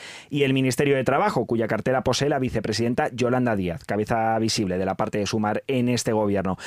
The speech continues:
La aspiración que tenía Díaz era mayor, era llegar hasta los seiscientos sesenta euros, mientras que la de Calviño era la contraria, era reducir el tiempo de percepción de la ayuda, pasando de los treinta que hay actualmente a doce meses,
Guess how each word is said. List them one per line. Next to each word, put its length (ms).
La 140
aspiración 600
que 100
tenía 320
Díaz 420
era 440
mayor, 400
era 180
llegar 240
hasta 240
los 200
seiscientos 420
sesenta 360
euros, 360
mientras 340
que 120
la 160
de 100
Calviño 640
era 180
la 120
contraria, 480
era 120
reducir 520
el 100
tiempo 240
de 100
percepción 440
de 80
la 60
ayuda, 320
pasando 360
de 320
los 240
treinta 360
que 100
hay 60
actualmente 580
a 80
doce 260
meses, 380